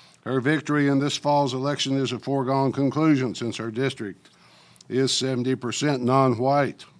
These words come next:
with the largest percentage being Hispanic. That is the interesting thing about her win, and why I say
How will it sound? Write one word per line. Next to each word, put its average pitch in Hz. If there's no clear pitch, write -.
with 107
the 104
largest 123
percentage 117
being 117
Hispanic. 151
That 143
is 139
the 127
interesting 110
thing 151
about 123
her 120
win, 151
and 87
why 120
I 113
say 107